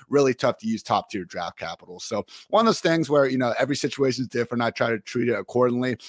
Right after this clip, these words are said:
I do think using some of, you know, the coaching history, it has been an advantage, especially for guys like O'Connell, who, you know, my God, man, having the McVay, the Shanahan,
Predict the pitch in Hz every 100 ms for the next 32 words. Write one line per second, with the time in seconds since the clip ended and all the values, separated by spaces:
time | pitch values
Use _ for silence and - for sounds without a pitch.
0 | - - 151 185 175 131 143 135 123 -
1 | 135 135 123 127 110 117 98 - 113 -
2 | 123 120 - 123 117 104 104 117 107 117
3 | 110 95 95 107 110 95 - 120 113 110
4 | 107 - 98 104 104 - - - - 185
5 | 180 120 120 107 98 98 120 110 110 110
6 | 101 101 - _ - 139 127 113 101 101
7 | 95 - 147 156 135 117 90 92 123 131
8 | 123 - - - 95 - 123